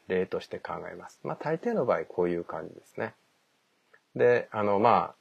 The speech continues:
えーっと、その薬の治験の場合だったら、まあ、その帰無仮説としては大体、この薬には効果がないっていうのを帰無仮説にします。で、これからやるようなこと、まあ、さっきちょっと説明した対立、対-、対立仮説は普通、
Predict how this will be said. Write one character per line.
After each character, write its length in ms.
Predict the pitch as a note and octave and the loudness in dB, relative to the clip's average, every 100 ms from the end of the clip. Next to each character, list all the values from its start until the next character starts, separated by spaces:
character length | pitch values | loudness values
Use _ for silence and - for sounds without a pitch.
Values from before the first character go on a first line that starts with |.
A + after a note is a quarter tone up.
| _ | _
え 300 | G#2+ G2 F#2 F2 | -4 -2 -2 -4
ー 20 | |
っ 20 | _ | _
と、 200 | F2+ F2+ | -4 -4
そ 140 | - F#2 | -4 -6
の 120 | F#2 | -4
薬 380 | A2+ - D#3 A#2+ | -4 2 4 4
の 120 | F2 | 2
治 140 | - | -4
験 180 | - E2+ | -8 -4
の 120 | F2+ | -2
場 140 | G2+ G#2+ | 2 4
合 120 | F2 | 2
だ 80 | D#2+ | -2
っ 60 | - | -8
た 120 | - | -2
ら、 300 | A#2 A2+ D#2+ _ _ _ _ - | 4 4 2 _ _ _ _ 2
ま 220 | C3 G2+ | 4 4
あ、 40 | F2 | 2
そ 140 | G2+ | 0
の 120 | F#2+ | 0
帰 140 | F#2 G#2 | 0 2
無 160 | A2 | 2
仮 140 | C#3 C#3 | 2 2
説 180 | B2+ - | 2 0
と 80 | |
し 60 | F2 | -4
て 100 | F2+ | -4
は 120 | F2 | -2
大 240 | G2+ G#2+ G2 | 2 2 4
体、 280 | G2 E2+ - _ _ - | 0 0 -8 _ _ -4
こ 140 | C#3 | 2
の 140 | C#3+ C3+ | 2 2
薬 400 | A#2+ - A#2 G2 | -2 2 2 2
に 100 | F2+ | 0
は 140 | E2 | -2
効 240 | - D3+ B2+ | 6 6 8
果 140 | F#2 | 4
が 100 | E2 | 2
な 160 | F2 G#2 | 2 2
い 60 | |
っ 60 | - _ _ | 0 _ _
て 80 | - | -4
い 80 | F2 | 0
う 20 | |
の 140 | G#2 G2+ | 2 2
を 40 | |
帰 140 | - | 0
無 140 | F2 E2 | -6 -6
仮 160 | F2 | -6
説 200 | E2 - | -6 -8
に 120 | D#2+ - | -12 -14
し 120 | - | -16
ま 140 | - | -16
す。 160 | - _ _ _ _ _ _ | -20 _ _ _ _ _ _
で、 80 | C#3+ | -2
こ 140 | C3+ D3+ | 6 8
れ 100 | D3+ | 10
か 120 | C#3+ | 10
ら 100 | C3+ | 10
や 120 | C3 | 8
る 120 | C3 | 8
よ 160 | C3 A2+ | 8 6
う 20 | |
な 120 | F2 | 4
こ 120 | F2 | -2
と、 100 | F2 | -2
ま 120 | F2+ G2+ | 0 2
あ、 20 | |
さ 120 | G2+ | 0
っ 60 | F2+ | -2
き 120 | - | 2
ち 80 | A2+ | 2
ょ 20 | |
っ 40 | |
と 100 | G2 | 2
説 260 | G2 F2 F#2 | -2 -6 -8
明 140 | F2 | -8
し 80 | - | -4
た 240 | A2+ D#3 - _ - | 0 0 -2 _ 0
対 220 | G#2 G#2 | 4 4
立、 200 | G#2+ - | 2 0
対-、 200 | C#3 C#3+ | -2 -2
対 240 | - D3+ F3 | 0 0 2
立 120 | E3+ | 2
仮 140 | E3+ D#3+ | 2 2
説 120 | - | 4
は 80 | G#2 | 4
普 80 | - | 2
通、 300 | - G#2 | -2 0